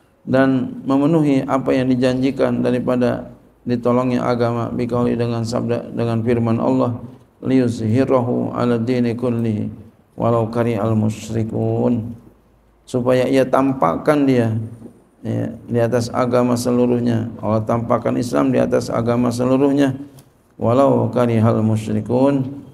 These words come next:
sekalipun orang-orang musyrik benci.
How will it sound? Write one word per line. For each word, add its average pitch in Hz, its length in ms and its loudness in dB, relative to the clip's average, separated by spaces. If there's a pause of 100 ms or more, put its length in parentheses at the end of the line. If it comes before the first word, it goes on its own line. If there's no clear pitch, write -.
sekalipun 120 640 -2
orang-orang 117 480 0
musyrik 117 480 -2 (320)
benci. 117 560 -2